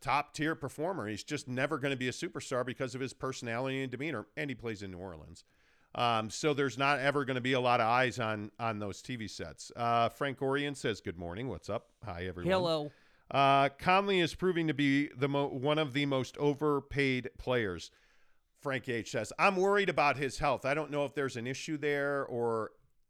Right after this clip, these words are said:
Speaker 1: I, I'm really surprised he was not in this game last night."
Speaker 2: Well, but there was a play last night where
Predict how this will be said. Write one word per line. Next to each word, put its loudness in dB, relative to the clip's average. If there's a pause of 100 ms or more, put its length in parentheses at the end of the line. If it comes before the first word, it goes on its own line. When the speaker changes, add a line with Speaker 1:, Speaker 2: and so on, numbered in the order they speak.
(100)
Speaker 1:
I, 4
I'm 2
really 0
surprised 0
he -6
was -10
not -2
in -8
this -12
game -10
last -16
night." -18
Speaker 2:
Well, 2 (100)
but -2
there -2
was -2
a -8
play -2
last -2
night -6
where -2